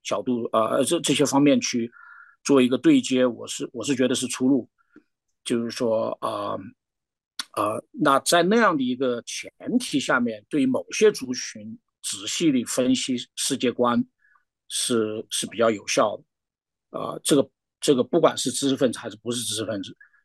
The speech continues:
那因为有一些知识分子，你再跟他仔细，仔细地分析世界观，他照样不转变的。这个，这个我有二十年的经历，这个 <laughs> 痛苦的经历这样。所以说从这个意义上呢，就是说怎么样能够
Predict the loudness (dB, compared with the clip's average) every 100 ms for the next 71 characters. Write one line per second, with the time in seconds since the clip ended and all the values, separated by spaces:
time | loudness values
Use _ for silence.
0 | _ 2 4 4 6 6 4 2 2 2
1 | 2 4 4 2 0 -6 -2 2 2 2
2 | -6 -8 -12 -14 -14 -14 -14 -12 -6 -4
3 | -2 -4 -6 -10 -6 -4 -2 -2 -2 -2
4 | 2 2 0 -6 -10 -10 -12 -14 -8 -2
5 | 2 2 0 -4 -4 -2 0 0 0 -2
6 | -2 -2 2 2 2 -2 -8 -6 -8 0
7 | 0 0 -4 -4 0 0 2 -2 -4 -6
8 | -8 -18 -16 -18 -20 _ 0 2 4 0
9 | 0 -2 0 -2 -2 -4 -2 0 0 0
10 | -4 -6 -8 -6 -2 0 -2 -4 -2 2
11 | 4 4 4 4 4 2